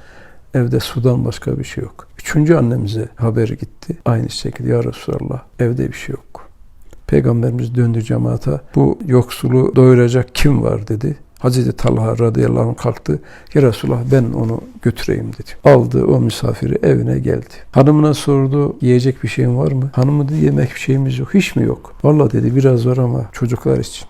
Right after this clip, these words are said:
biraz çocuklar için bir şeyler var." "Sen," dedi, "hemen çocukları uyut." Çocukları uyuttular. Ama yemek ancak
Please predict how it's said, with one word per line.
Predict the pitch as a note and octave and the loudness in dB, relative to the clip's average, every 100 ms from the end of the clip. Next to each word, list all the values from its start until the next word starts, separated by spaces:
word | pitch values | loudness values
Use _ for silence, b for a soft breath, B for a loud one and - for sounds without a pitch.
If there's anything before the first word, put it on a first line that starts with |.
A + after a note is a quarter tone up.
| - | -8
biraz | - - | -8 -6
çocuklar | - C3 C3+ - - | -6 -4 -4 -2 -2
için | - - | -2 -4
bir | B2 | -4
şeyler | - C3+ | -4 -2
var." | - A#2 - - | -2 -4 -10 -10
"Sen," | - D#3+ C#3 | 0 0 2
dedi, | C3 | 2
"hemen | B2+ C3+ A#2+ | 2 2 0
çocukları | - A#2+ A2+ C3+ B2+ | -2 -4 -4 -2 0
uyut." | - A2 G2+ - - - | 0 -2 -4 -12 -20 -18
Çocukları | - C3 B2+ - B2 | -6 -6 -4 -4 -4
uyuttular. | - - - - C3 - - - | -4 -6 -10 -10 -10 -10 -10 0
Ama | D3+ D3+ | 2 4
yemek | C3 B2 C#3+ D3+ C3+ - | 4 6 6 2 -2 0
ancak | C#3 C3+ C#3 - | 0 2 0 -2